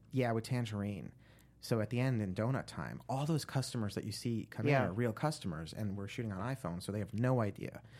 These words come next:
Speaker 1: that they're,
Speaker 2: Oh
Speaker 1: and
Speaker 2: my
Speaker 1: then
Speaker 2: God.
Speaker 1: we had to wait for the scene to play out. They buy their donuts. They leave the store. They're walking across, you know, uh,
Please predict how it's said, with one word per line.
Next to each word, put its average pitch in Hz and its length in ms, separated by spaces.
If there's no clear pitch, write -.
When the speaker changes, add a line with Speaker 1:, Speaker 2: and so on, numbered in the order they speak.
Speaker 1:
that - 140
they're, - 120
Speaker 2:
Oh 139 40
Speaker 1:
and 127 100
Speaker 2:
my 117 60
Speaker 1:
then 127 80
Speaker 2:
God. 117 140
Speaker 1:
we 117 60
had 147 180
to 117 300
wait 117 480
for 120 100
the 107 120
scene 117 260
to 113 60
play 120 260
out. 92 300
They 120 100
buy 127 280
their 117 160
donuts. 101 680
They 123 120
leave 143 340
the 120 80
store. - 320
They're 127 180
walking 135 440
across, 113 480
you 123 60
know, 101 200
uh, 104 280